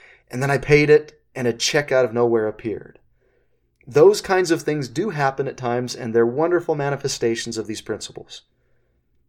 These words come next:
But I can give you my experience with tithing. This is what I know. I've always paid it, and I've never known a day of want in my life.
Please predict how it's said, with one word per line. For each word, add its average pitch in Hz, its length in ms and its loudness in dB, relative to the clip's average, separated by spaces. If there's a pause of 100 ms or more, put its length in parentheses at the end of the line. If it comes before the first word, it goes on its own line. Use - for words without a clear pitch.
(160)
But 143 320 -2
I 147 120 -4
can 196 400 -8
give 127 240 0
you 120 400 -4
my 127 380 -4
experience 120 680 -6
with - 140 -12
tithing. - 380 -16 (1000)
This 160 300 -2
is 147 80 -8
what 131 140 0
I 117 100 0
know. 90 280 -10 (680)
I've 107 160 -6
always 147 200 -2
paid 117 220 0
it, - 240 -4 (460)
and 117 180 -8
I've 107 160 -6
never 123 360 -4
known 127 200 -2
a 123 60 0
day 113 160 -2
of 107 160 -2
want 101 300 -8
in 101 80 -14
my 98 100 -12
life. - 460 -20